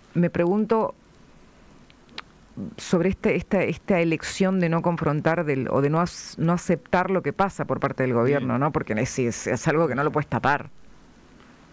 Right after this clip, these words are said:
Speaker 2: No, pero efectivamente, eso en otro gobierno es una ruptura, es, digamos, eh, para la imagen. Una, un reportaje de este tipo es,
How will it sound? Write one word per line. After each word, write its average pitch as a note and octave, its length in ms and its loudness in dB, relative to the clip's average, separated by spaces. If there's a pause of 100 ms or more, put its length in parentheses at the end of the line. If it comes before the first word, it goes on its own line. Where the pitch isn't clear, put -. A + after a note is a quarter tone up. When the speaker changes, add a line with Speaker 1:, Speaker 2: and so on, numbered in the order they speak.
(520)
Speaker 2:
No, F#3+ 340 0
pero C#3+ 200 -2
efectivamente, D3 460 -2 (240)
eso G3 320 2
en C3+ 100 0
otro D3+ 200 0
gobierno D#3+ 340 2
es - 100 -4
una A2+ 180 0
ruptura, A2+ 520 0
es, B2 240 -2
digamos, A#2+ 420 0 (340)
eh, B2+ 120 0
para A#2+ 340 0
la A#2+ 100 2
imagen. B2 480 -2
Una, F3 260 2
un C#3+ 120 0
reportaje B2 420 -2
de B2+ 100 0
este C3 40 2
tipo F3+ 460 0
es, B2 340 -4